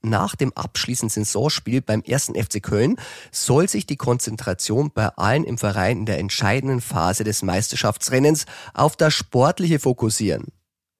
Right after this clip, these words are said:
Ja. Und jetzt denken wir das mal ein bisschen weiter. Wäre das eine ganz normale Sitzung, eine turnusmäßige,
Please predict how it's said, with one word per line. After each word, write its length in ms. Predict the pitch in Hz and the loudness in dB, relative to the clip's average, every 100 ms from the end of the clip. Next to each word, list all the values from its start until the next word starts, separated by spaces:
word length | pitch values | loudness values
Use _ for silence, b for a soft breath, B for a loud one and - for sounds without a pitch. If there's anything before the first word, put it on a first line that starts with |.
| _ _ _ | _ _ _
Ja. 220 | 104 80 - _ _ _ _ _ _ _ _ | -6 -6 -8 _ _ _ _ _ _ _ _
Und 180 | - 107 | 0 2
jetzt 260 | 107 - 123 | 2 0 0
denken 200 | 123 139 | 0 2
wir 60 | |
das 140 | 127 147 | 2 2
mal 80 | 139 | 2
ein 100 | 160 | 2
bisschen 280 | - 196 | 2 2
weiter. 340 | 165 90 - - _ _ _ B B B B B B | 2 0 -6 -10 _ _ _ B B B B B B
Wäre 340 | 101 127 196 185 | -2 2 4 4
das 260 | 175 - | 2 -2
eine 160 | - 113 | -2 -2
ganz 400 | - 113 165 - | 0 0 0 0
normale 420 | 131 107 113 117 | 2 2 2 0
Sitzung, 500 | - - - - 123 | -4 -4 -6 -6 -2
eine 140 | 120 117 | 0 0
turnusmäßige, 840 | - 131 117 - 87 69 - - | 4 4 4 0 -2 -2 -4 -8